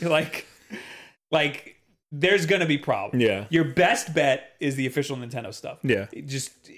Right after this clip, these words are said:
Speaker 1: in order to not confuse yourself, your best bet's the Nintendo stuff.
Speaker 2: Yeah.
Speaker 1: Because even if the Nintendo stuff bricks it, you're covered.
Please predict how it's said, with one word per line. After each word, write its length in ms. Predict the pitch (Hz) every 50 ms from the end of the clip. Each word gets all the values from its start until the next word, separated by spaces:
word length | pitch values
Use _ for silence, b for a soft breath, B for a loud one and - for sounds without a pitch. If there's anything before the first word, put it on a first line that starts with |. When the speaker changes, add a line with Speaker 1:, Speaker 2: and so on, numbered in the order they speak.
| _ _ _ -
Speaker 1:
in 140 | 185 165 156
order 240 | 165 185 196 185 165
to 120 | 160 147
not 380 | 151 147 147 139 147 165 - -
confuse 480 | - 175 160 - 160 175 190 185 175
yourself, 560 | 208 185 - 220 208 208 226 226 226 - - _ _ _ _ _ _ _ _ _ _ _ _ _ _ _ _ _ _ -
your 120 | 147 131
best 240 | 143 147 147 147 -
bet's 180 | 139 131 - -
the 80 | 135
Nintendo 280 | 123 117 - 127 117 110
stuff. 120 | - 131
Speaker 2:
Yeah. 160 | 117 - 87
Speaker 1:
Because 360 | 156 147 - 170 165 151 151 -
even 240 | 175 190 214 214 220
if 200 | 220 208 - -
the 120 | 170 147
Nintendo 640 | 139 139 - 139 151 139 131 - - 214 269 311 214
stuff 280 | - - 143 127 - -
bricks 280 | 143 123 120 - -
it, 160 | 131 120 - -
you're 120 | 175 180
covered. 340 | 180 - 294 214 139 -